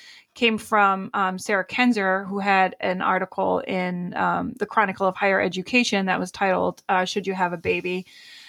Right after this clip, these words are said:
And I think, um, what she's saying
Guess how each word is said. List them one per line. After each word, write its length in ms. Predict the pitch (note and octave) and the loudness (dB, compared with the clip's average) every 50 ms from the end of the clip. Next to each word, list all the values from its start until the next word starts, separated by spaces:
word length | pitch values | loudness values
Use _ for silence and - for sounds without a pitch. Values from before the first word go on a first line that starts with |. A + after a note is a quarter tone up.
| - _ - | -20 _ -4
And 160 | - A#3 A#3 | 0 2 2
I 120 | A3+ A3 | 2 2
think, 420 | G#3+ - - B3+ B3 A#3+ A3+ - - - _ _ - | 0 0 2 2 4 2 2 0 -8 -20 _ _ 0
um, 520 | A#3 A3 G#3 G3+ G3+ F#3+ F#3+ F#3+ F#3+ G#3+ - _ - - _ _ _ _ _ _ _ _ _ - - _ _ | 2 4 4 4 4 2 2 0 -4 -8 -10 _ -20 -20 _ _ _ _ _ _ _ _ _ -20 -20 _ _
what 260 | - G#3+ B3 A#3 A3 A3 | -2 0 2 2 2 0
she's 480 | - - - D4 D#4 D#4+ D4 B3 - | -2 -2 0 0 0 0 0 -4 -4
saying 540 | - B3 A#3 A3 G#3 G#3 G3+ G3+ G3+ G#3 - | -2 0 2 2 2 0 0 -2 -4 -6 -10